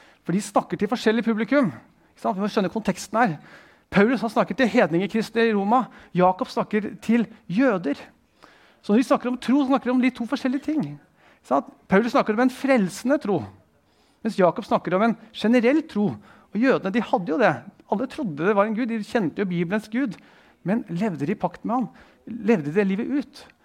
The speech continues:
Så når de snakker om rettferdiggjørelse, er det også litt forskjellig betydning. Paulus snakker om å bli rettferdiggjort her og nå, fordi vi tar imot frelsen. Mens, eh, eh, Jakob snakker om rettferdig-, rettferdiggjørelse på dommens dag, når Gud skal belønne oss for de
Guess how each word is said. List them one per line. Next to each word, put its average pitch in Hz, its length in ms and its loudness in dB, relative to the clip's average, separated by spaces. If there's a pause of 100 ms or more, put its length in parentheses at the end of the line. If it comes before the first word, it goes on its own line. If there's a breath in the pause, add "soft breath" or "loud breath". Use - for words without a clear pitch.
(380 soft breath)
Så 214 120 -2
når 226 100 6
de 240 80 -2
snakker 208 200 0
om 202 40 2
rettferdiggjørelse, 202 580 0
er 233 40 2
det 202 80 0
også 277 120 -2
litt - 120 -8
forskjellig 175 420 -2
betydning. 165 420 -2 (460 soft breath)
Paulus 196 280 0
snakker 180 200 0
om 190 60 -6 (100)
å 196 160 4
bli 185 180 0
rettferdiggjort 170 540 0
her 185 140 2
og 202 60 -4
nå, 254 120 4 (600 loud breath)
fordi 175 160 0
vi 175 80 -6
tar 165 160 0
imot 196 140 -4
frelsen. 196 420 -4 (420 soft breath)
Mens, 214 260 -2 (120)
eh, 165 400 4 (380)
eh, 117 540 -10
Jakob 185 260 0
snakker 190 300 0
om 175 60 -2 (200 loud breath)
rettferdig-, 175 540 -2 (140)
rettferdiggjørelse 180 720 0 (340 loud breath)
på 175 100 -6
dommens 175 380 0
dag, 220 240 0 (480 soft breath)
når 190 160 -2
Gud 165 180 -4
skal 208 320 0
belønne 160 460 0
oss 214 160 -2
for 185 140 -6
de 196 160 -2